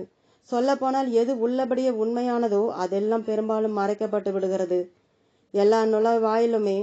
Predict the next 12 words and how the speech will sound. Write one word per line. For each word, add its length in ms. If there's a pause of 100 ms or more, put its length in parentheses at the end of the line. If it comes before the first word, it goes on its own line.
(340)
இறப்பின் 440
நுழைவாயில்தான். 760 (160)
அதாவது 480 (220)
தவறாக 580
கொண்ட 280 (120)
நான் 420
என்பது 400
இறந்து 280
விடுகிறது. 460 (500)
இதை 260
அடையும் 500
பொழுது 340